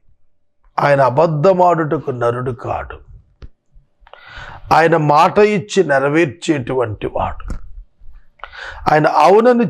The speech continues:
చెప్పి కాదన్నట్టుగా ఉంచడు. కనుక ఇక్కడ వాక్యం చెబుతున్నది ఏమిటంటే,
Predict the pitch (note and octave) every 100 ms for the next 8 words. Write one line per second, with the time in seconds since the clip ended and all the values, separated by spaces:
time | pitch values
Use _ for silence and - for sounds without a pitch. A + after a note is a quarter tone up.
0 | G3+ G3+ G#3 G3+ A3+ B3 B3+ _ _ -
1 | D3 E3 F#3+ F#3 D#3 - F#3 F3 F#3 F#3
2 | C#3+ - - - - - _ _ _ _
3 | _ _ _ _ - - - - - -
4 | - A#3+ A#3+ A#3 F3+ F3+ G3+ G#3 - F3
5 | B2+ G3 E3 C#3+ E3 D#3 A3 A3+ D#3+ F#3+
6 | D3+ D#3 D3+ C3+ C3+ B2+ A#2+ A2+ A2 -
7 | - -